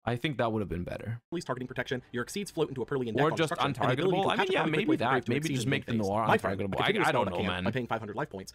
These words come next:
Speaker 2: gives your opponent three options
Speaker 1: The
Speaker 2: to randomly
Speaker 1: unaffected
Speaker 2: add
Speaker 1: shouldn't have been a
Speaker 2: one to hand. And when a Pearly Exceed is destroyed, adds three Pearly
Speaker 1: Everything else in Pearly is super cool, I think.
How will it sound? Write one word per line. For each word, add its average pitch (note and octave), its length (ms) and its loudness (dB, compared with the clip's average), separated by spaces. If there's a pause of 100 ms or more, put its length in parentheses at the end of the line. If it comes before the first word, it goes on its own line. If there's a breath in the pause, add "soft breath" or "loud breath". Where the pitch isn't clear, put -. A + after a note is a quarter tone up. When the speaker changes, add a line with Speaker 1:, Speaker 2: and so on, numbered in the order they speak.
Speaker 2:
gives C3 100 -4
your C#3+ 60 0
opponent B2+ 240 -4
three F#3 160 0
options E3 240 2
Speaker 1:
The - 20 4
Speaker 2:
to C#3+ 60 2
randomly F3+ 240 2
Speaker 1:
unaffected D3 260 2
Speaker 2:
add D3 100 0
Speaker 1:
shouldn't C3 260 2
have - 100 -2
been - 160 0
a - 20 -4
Speaker 2:
one A#2+ 140 -2
to C3+ 60 -6
hand. - 180 -10 (160)
And C#3 80 -2
when C3+ 80 -2
a - 20 -2
Pearly F#3+ 220 2
Exceed C3 180 -2
is B2 80 -10
destroyed, A#2 320 0 (140 loud breath)
adds A#2 160 -4
three G#3+ 140 -2
Pearly F#3+ 140 2
Speaker 1:
Everything A#3 380 2
else G#3+ 220 2
in F3 100 2
Pearly E3 340 2
is C3 120 0
super B2 320 -2
cool, G#2 260 -4
I F2 80 -4
think. - 280 -12